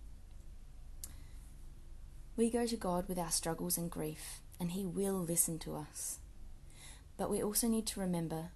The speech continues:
that nothing will change unless we listen to God in return.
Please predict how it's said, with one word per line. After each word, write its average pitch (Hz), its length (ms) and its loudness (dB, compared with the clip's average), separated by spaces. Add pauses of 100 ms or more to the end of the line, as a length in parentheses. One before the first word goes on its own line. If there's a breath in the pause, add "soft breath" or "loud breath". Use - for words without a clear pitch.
(240)
that 180 120 0
nothing 185 400 0
will 226 100 2
change 175 640 -2
unless 180 320 6
we 175 60 0
listen 190 380 6
to 196 100 -2
God 160 500 0
in 165 120 -2
return. 156 540 -4